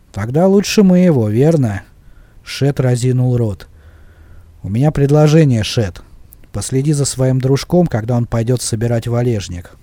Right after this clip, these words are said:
Ворон вернулся на свой табурет и вступил в оживлённый немой диалог с душечкой, загораживая от Шеда свои жесты. Судя по напряжённой позе девушки,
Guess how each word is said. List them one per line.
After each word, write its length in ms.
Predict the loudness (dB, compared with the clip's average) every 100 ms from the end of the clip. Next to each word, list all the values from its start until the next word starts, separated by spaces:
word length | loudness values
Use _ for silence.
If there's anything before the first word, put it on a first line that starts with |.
| -20 -20 -20 -20 -20 -20 -20 -20 -20 -20 -20 -20 -20 -20 -20 -20 -20 -18 -8
Ворон 380 | 0 2 2
вернулся 540 | 2 2 2 0 0 -2
на 120 | 0
свой 260 | 0 0 0
табурет 600 | 0 -2 0 0 -2 -8 -20 -18 -10
и 100 | -10
вступил 540 | -8 -8 -2 0 2
в 80 | 0
оживлённый 580 | 0 0 2 2 2 0
немой 340 | 0 0 -2
диалог 520 | -2 -2 0 -2 -2
с 80 | -4
душечкой, 680 | -4 -4 -6 -12 -12 -14 -16 -20 -20 -20 -18 -12
загораживая 800 | -8 -4 -2 0 0 0 -2 -4
от 100 | -6
Шеда 360 | -6 -4 -4
свои 360 | -6 -6 -4 -4
жесты. 580 | -4 -6 -8 -10 -14 -18 -20 -20 -20 -20 -20 -20 -20 -16
Судя 360 | -6 -4 -2
по 120 | -2
напряжённой 640 | -2 -2 0 0 2 0 -2
позе 340 | 0 -2 0
девушки, 600 | -2 0 0 -4 -8 -14